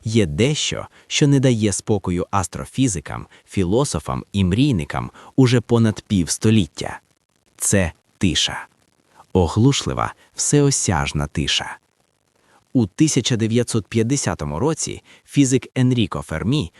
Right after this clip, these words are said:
обідаючи з колегами, поставив просте, але фундаментальне питання, яке згодом стало відомим як парадокс Фермі. Де ж усі? Логіка тут залізна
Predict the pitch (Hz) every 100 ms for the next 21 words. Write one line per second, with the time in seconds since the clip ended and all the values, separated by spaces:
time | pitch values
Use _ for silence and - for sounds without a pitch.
0 | - - 131 120 101 95 - - 156 139
1 | 78 62 55 - - - 131 - 135 123
2 | 107 - 82 - - 151 - - 123 143
3 | - 139 131 135 139 - 90 90 98 -
4 | - 110 71 57 - - - 110 101 78
5 | 67 - 127 113 64 - 127 127 104 92
6 | 101 113 127 101 107 - 127 120 107 76
7 | - - - 113 65 55 - _ _ _
8 | _ _ 90 87 98 101 104 - 143 135
9 | - 120 - _ _ _ _ - - 78
10 | 98 139 90 76 73 98 92 110 143 127
11 | - 62